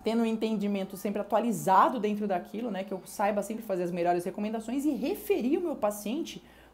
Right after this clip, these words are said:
pra outra área, se é a alçada, se eu tô entrando aqui na alçada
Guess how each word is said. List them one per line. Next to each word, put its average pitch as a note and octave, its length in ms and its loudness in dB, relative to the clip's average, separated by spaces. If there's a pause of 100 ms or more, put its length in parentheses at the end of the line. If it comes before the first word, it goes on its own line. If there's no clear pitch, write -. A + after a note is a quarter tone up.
pra D#4 180 4
outra C4+ 340 6
área, B3 420 2 (340)
se - 280 0
é A3+ 240 6 (320)
a - 100 0
alçada, G#3 580 4
se G#3 120 -2
eu G#3+ 60 4
tô G#3 160 -2
entrando A#3 420 0
aqui A3 200 -4
na G#3+ 100 -2
alçada F#3 600 0